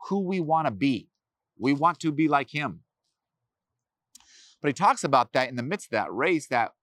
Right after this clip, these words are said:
there's weight we can accumulate,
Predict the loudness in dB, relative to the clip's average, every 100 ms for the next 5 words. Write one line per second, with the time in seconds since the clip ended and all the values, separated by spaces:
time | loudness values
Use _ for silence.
0 | _ _ _ -20 -20 -20 _ _ -6 -4
1 | -2 2 2 2 -6 -6 -8 -6 -6 -4
2 | -4 -6 -12